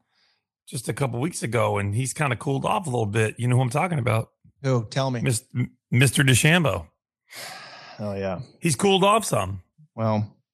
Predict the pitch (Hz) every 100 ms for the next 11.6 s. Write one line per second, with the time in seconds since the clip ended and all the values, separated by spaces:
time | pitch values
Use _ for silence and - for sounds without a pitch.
0 | _ _ - - 214 269 131 110 98 -
1 | - - 123 110 101 92 - 156 - 160
2 | 117 - _ _ - _ _ - - -
3 | - - 131 143 147 135 135 127 113 123
4 | 101 95 87 - - - _ _ - 135
5 | 110 98 95 - _ _ _ _ _ -
6 | 127 117 123 127 120 110 113 110 113 98
7 | 98 104 101 - 101 - - 113 110 113
8 | 117 101 98 95 - _ _ 113 107 101
9 | 95 92 - _ _ - 180 - 208 151
10 | 127 - 165 165 156 143 120 123 131 120
11 | - - - - -